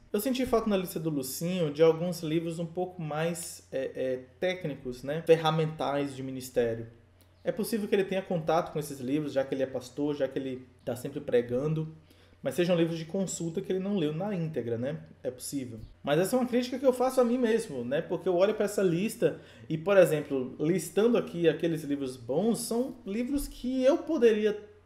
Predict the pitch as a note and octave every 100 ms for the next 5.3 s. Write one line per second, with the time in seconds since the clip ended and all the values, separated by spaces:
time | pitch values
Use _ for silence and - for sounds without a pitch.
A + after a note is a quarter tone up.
0 | _ G3+ F#3+ E3 E3 D#3 D#3+ D#3+ D3 D#3+
1 | G3 C#4 - - - - - A3 G#3+ B3+
2 | B3+ B3+ - A#3+ A#3+ F#3 E3 - - -
3 | - - G3 F3 D#3+ D#3+ D#3 D3+ C#3+ C#3+
4 | C3+ C#3+ D#3 D#3 D3 C#3+ C#3+ C#3+ C#3+ -
5 | - C#3+ C3